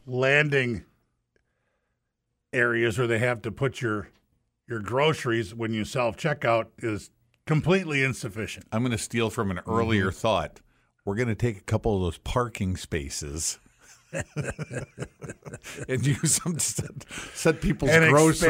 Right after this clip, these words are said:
Speaker 1: expand.
Speaker 2: Right, use
Speaker 1: We
Speaker 2: them to
Speaker 1: don't
Speaker 2: set
Speaker 1: have
Speaker 2: people's
Speaker 1: to, you know, the parking lot isn't one hundred percent full all the time.
Speaker 2: <laughs>
Speaker 1: We can take a footprint out of that and
Speaker 2: Sure, for, take
Speaker 1: expand the, uh, the self-checkout area.
Speaker 2: How many parking spaces? Two, four, six?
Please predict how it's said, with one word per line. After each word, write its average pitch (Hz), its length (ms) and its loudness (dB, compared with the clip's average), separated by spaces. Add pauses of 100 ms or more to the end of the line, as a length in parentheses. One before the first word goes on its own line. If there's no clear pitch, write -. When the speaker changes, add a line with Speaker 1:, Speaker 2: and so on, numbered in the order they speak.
Speaker 1:
expand. 135 420 6
Speaker 2:
Right, 135 280 4
use 127 220 4
Speaker 1:
We 285 100 8
Speaker 2:
them 240 60 6
to 196 40 8
Speaker 1:
don't 143 80 4
Speaker 2:
set 127 80 2
Speaker 1:
have 123 120 2
Speaker 2:
people's 120 240 0
Speaker 1:
to, 233 40 -4
you 269 60 4
know, 269 140 6
the 240 80 0
parking 208 340 -2
lot 113 180 2
isn't 107 240 -4
one 120 160 2
hundred 127 220 2
percent 131 380 2
full 139 240 4
all 151 120 4
the 151 100 2
time. 185 560 4 (100)
Speaker 2:
<laughs> - 920 -10
Speaker 1:
We 285 100 4
can 202 180 0
take 151 240 -2
a 117 80 0
footprint 151 560 2
out 147 160 8
of 139 100 4
that 180 340 4
and 123 180 -2 (260)
Speaker 2:
Sure, 147 320 2
for, 196 300 4
take 214 200 4
Speaker 1:
expand 175 600 4
the, 139 240 0
uh, 120 180 2 (180)
the 120 300 0
self-checkout 180 800 2
area. 180 340 4
Speaker 2:
How 196 80 8
many 208 160 6
parking 160 440 4
spaces? 98 600 -2 (220)
Two, 214 400 0 (320)
four, 196 340 2
six? - 720 -2